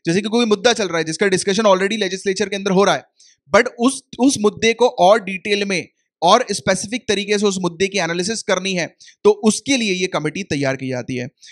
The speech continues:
और कमेटी के अंदर जो होते हैं गाइस, ये बहुत ही सीनियर, सीनियर मोस्ट ऑफिशियल्स हम लोग को देखने को मिलते हैं, एक्सपर्ट्स वगैरह हम लोग को देखने को मिलते हैं, क्योंकि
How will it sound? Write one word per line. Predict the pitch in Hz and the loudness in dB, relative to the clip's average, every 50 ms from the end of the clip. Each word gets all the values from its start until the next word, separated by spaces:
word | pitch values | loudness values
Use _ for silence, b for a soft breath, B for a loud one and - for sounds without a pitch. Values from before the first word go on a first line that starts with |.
| B B | B B
और | 160 165 | 0 0
कमेटी | 165 - - - 185 208 196 269 240 | 2 2 2 2 2 2 0 0 0
के | 233 240 | 0 0
अंदर | 220 214 226 233 214 | 0 0 0 0 2
जो | 226 208 | 2 4
होते | 202 202 196 208 | 4 2 2 -2
हैं | 208 | -2
गाइस, | 208 208 208 190 | -2 -2 -2 0
ये | 202 202 202 | 0 0 0
बहुत | 175 139 147 139 156 175 175 - | 2 0 0 2 2 2 2 0
ही | 220 220 185 | -2 -2 -2
सीनियर, | - 180 175 180 185 190 190 - - | -2 -4 -2 0 0 0 0 -2 -6
सीनियर | - 180 175 180 196 190 | -8 -4 -2 -2 0 0
मोस्ट | 180 185 180 180 | 0 0 0 -2
ऑफिशियल्स | 151 151 170 165 - 196 196 185 | -2 -4 -4 -2 -2 -2 0 0
हम | 185 175 | -2 0
लोग | 175 175 175 | 0 0 0
को | 180 180 | 0 -2
देखने | 175 170 175 175 175 | -2 -4 -4 -6 -8
को | 175 | -8
मिलते | 165 165 - 175 | -8 -6 -6 -6
हैं, | 165 - - | -6 -4 -6
एक्सपर्ट्स | 160 - - - - 208 214 185 190 | -8 -8 -4 0 0 2 2 0 -2
वगैरह | 190 185 190 180 175 | -4 -2 -2 -2 -2
हम | 175 | -2
लोग | 180 175 175 | -2 -4 -4
को | 185 | -4
देखने | 165 165 156 165 170 | -4 -6 -6 -6 -6
को | 165 160 | -6 -6
मिलते | 151 143 143 156 | -6 -6 -8 -6
हैं, | 160 185 | -6 -4
क्योंकि | 180 208 247 - | -4 -4 -6 -6